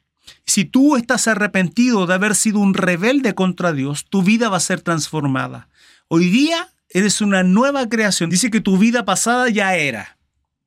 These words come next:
ya fue, ya está enterrada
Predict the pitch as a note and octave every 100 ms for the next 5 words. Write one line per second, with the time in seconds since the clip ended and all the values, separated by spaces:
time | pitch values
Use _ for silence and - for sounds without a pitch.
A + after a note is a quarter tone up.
0 | _ C3 E3 C#3+ E3 E3 C3 G2+ _ _
1 | _ - C#3 F3+ E3 F3+ D#3+ E3+ A3+ B3
2 | C4 D#4+